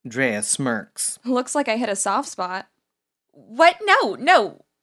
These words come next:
Speaker 3: No, there are no soft spots to hit. And secondly, August and I, we, we never, that, that never happened.
Speaker 2: You're shitting me.
Speaker 3: Um, no.
Speaker 2: You were on again, off again for so long. I assumed you'd been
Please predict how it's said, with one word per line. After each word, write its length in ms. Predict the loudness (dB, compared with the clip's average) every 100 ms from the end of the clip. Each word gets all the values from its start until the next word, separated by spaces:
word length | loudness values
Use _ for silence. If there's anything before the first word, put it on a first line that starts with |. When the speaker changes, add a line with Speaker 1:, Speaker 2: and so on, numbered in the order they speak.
| _ _ _ -4
Speaker 3:
No, 180 | -2
there 160 | 4 4
are 80 | 4
no 120 | 0
soft 320 | 0 0 0
spots 380 | -2 -6 -6 -6
to 80 | -6
hit. 380 | -8 -10 -10 -16 _ -20 _ _
And 300 | -6 -6 -8 _ _ _
secondly, 500 | -2 -2 -2 -6 -2
August 360 | 0 0 -2 -4
and 80 | -2
I, 100 | -2
we, 240 | -4 -10 -16 -8
we 160 | -2
never, 260 | 0 0 0
that, 260 | 0 0 -2 _ _ _ _ _ -2
that 180 | 0
never 240 | 0 -2 -4
happened. 580 | -6 -10 -12 -16 -20 _ _ _ _
Speaker 2:
You're 160 | -2 0
shitting 420 | 0 0 -2 -4
me. 360 | -10 -12 -14 -16 _ _ _ _ -2
Speaker 3:
Um, 440 | 0 0 -6 -14 _ _ _ _ _ _ _
no. 400 | -2 0 0 -4 -12 _ _ _ _ _ -10
Speaker 2:
You 100 | -6
were 120 | 0
on 200 | 4 4
again, 360 | 4 2 2 -2
off 200 | -6 -6
again 280 | -2 0 0
for 120 | -2
so 280 | -6 -2 0
long. 420 | 2 2 2 0 -2
I 80 | -6
assumed 300 | -6 -4 -4
you'd 120 | -6
been 160 | -8